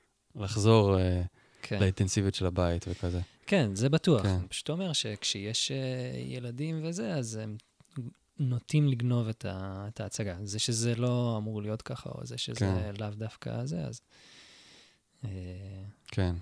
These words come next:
Speaker 2: כן, אבל, אה, כן, לי זה נו-, לי, אה, זה באמת, אה, הרבה פעמים האזור נו-, נוחות שלי.
Speaker 1: Mm.
Speaker 2: האזור נו-,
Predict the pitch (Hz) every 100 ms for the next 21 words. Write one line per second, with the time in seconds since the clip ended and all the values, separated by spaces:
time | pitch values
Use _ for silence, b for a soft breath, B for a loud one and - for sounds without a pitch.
0 | - - 98 92 95 101 104 104 101 101
1 | 101 101 104 101 - _ _ _ _ _
2 | - _ - 185 180 113 120 147 202 233
3 | 156 165 175 170 160 156 147 147 - -
4 | 131 131 127 127 120 - 123 110 113 113
5 | 117 113 110 107 113 113 127 B B 123
6 | 110 - 123 - 95 92 _ - 107 101
7 | 98 92 B B B B - 107 - -
8 | 117 98 98 101 101